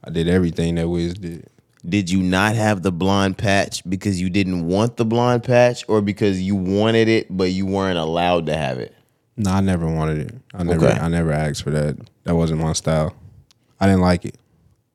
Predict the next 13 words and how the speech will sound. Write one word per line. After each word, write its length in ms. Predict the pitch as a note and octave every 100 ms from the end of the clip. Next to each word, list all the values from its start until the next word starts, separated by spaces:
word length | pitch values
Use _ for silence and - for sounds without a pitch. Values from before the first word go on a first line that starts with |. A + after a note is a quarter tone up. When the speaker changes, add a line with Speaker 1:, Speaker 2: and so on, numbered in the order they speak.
| _ _ _ _ _ -
Speaker 2:
It 120 | E2+
got 300 | E2+ G2 G#2
overplayed. 920 | - G2+ G#2+ G#2+ - G2 F#2 F#2 F#2+ - -
I 120 | E2
never 300 | F#2 G2+ F#2+
had 320 | F2+ F2+ F#2 F#2
one, 420 | F2+ F2+ F2+ D#2+ -
but 480 | D#2+ F#2 F2+ - _ _ _ _ _ _ _ _ _ _ D2+
that 260 | G2+ B2+
had 380 | C3+ B2 B2+ A#2+
to 180 | A#2+ A2+
have 180 | F#2+ E2+
been 480 | G2 F#2+ F#2 F2